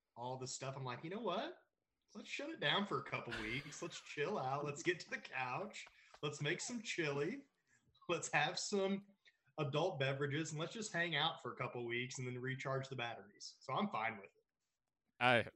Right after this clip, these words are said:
Speaker 2: that's a great point. I think Carrie and I probably aren't too far off from your thoughts. It's like, I mean, we, we'd be home dur-, during this time anyway, but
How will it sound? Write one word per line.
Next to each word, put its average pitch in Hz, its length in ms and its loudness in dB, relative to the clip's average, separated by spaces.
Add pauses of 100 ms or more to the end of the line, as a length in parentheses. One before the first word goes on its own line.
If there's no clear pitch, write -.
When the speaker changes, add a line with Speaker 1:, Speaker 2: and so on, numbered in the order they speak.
(100)
Speaker 2:
that's - 180 -4
a 107 60 2
great 113 300 6
point. 117 460 8
I 107 140 4
think 110 180 6
Carrie 110 280 8
and 107 80 8
I 104 120 8
probably 107 280 6
aren't 104 180 4
too 110 200 2
far 104 240 4
off 104 140 4
from 110 180 -2
your 113 140 4
thoughts. 123 340 2
It's 107 140 -6
like, 104 220 4 (360)
I 107 80 -2
mean, 104 300 0
we, 110 160 -2 (120)
we'd 113 120 -2
be 120 100 6
home 123 240 6
dur-, 120 240 6
during 120 220 6
this 113 100 2
time 107 240 2
anyway, 117 400 8
but 104 220 0